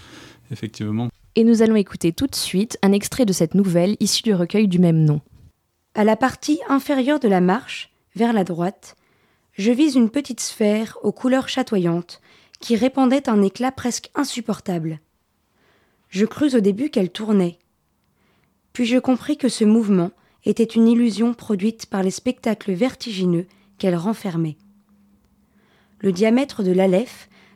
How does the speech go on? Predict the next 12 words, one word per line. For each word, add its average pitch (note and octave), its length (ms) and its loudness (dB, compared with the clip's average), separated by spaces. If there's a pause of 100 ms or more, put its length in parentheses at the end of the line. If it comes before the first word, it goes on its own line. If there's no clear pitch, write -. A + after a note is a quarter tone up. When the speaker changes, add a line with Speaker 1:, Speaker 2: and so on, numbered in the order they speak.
(100)
Speaker 3:
devait A3 240 4
être C4+ 280 -2
de G3 120 2
deux B3 240 0
ou C#4+ 160 -2
trois B3 240 -4
centimètres, F#3+ 720 -4 (560)
mais F#3+ 100 4
l'espace G#3+ 460 0
cosmique A#3 580 -2
était G#3 260 -2
là, F3+ 240 -2